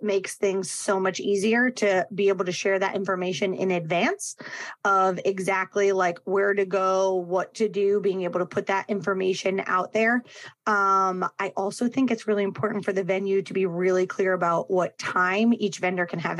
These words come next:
access. So if the vendors don't know what's allowed, because sometimes the rules change, I remember, I'll talk some shit now. I worked at the, the venue I worked at. One of our event spaces was a restaurant by day.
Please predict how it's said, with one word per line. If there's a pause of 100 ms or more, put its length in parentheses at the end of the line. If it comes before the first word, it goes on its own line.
access.
So (680)
if
the
vendors
don't
know
what's
allowed,
because
sometimes
the
rules
change,
I
remember, (440)
I'll
talk
some
shit
now.
I
worked
at
the,
the
venue
I
worked
at.
One
of
our
event
spaces
was
a
restaurant
by
day.